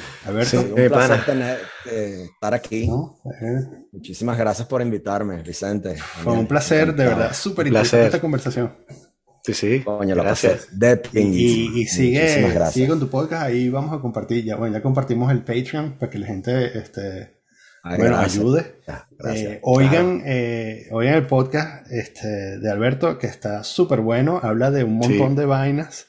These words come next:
Speaker 1: este, <laughs> impresionante, este, como, ¿sabes? La, como la, la, la, la amplitud de <laughs> temática del
Speaker 3: El
Speaker 1: podcast.
Speaker 3: tema, sí.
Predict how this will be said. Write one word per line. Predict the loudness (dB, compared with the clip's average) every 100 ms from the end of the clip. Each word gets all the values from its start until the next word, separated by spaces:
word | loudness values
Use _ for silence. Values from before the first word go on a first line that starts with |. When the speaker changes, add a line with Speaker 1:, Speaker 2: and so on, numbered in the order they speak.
| -12
Speaker 1:
este, | -10 -8 -4 -2 0
<laughs> |
impresionante, | 2 4 4 4 4 4 2 2 -2 -4 -14 -12 -12 -16 -8 -6
este, | -6 -6 -2 0 0 -2 -4 -8 -14 -20 -20 _
como, | -2 0 2 4 4 2 -2 0
¿sabes? | 0 0
La, | -2
como | -4 -4
la, | -4
la, | -4 -2
la, | 0 0 2
la | 2
amplitud | 0 0 2 2 2 4 4 4 2
de | 2 0 -2 -6 _ -20
<laughs> | -18 -16 -8
temática | -4 -2 -2 -2 0 0
del |
Speaker 3:
El | 0
Speaker 1:
podcast. | -2 2
Speaker 3:
tema, | 6 6 4
sí. | 0 -2